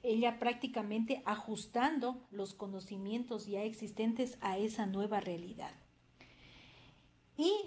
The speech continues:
la acomodación consiste en cambio ya cambiar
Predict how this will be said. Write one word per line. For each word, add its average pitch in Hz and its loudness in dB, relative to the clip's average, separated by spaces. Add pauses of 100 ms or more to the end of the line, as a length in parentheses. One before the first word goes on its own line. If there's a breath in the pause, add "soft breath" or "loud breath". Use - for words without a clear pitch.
(140)
la 240 2
acomodación 294 0
consiste 269 0
en 262 0
cambio 269 0
ya 262 2
cambiar 208 0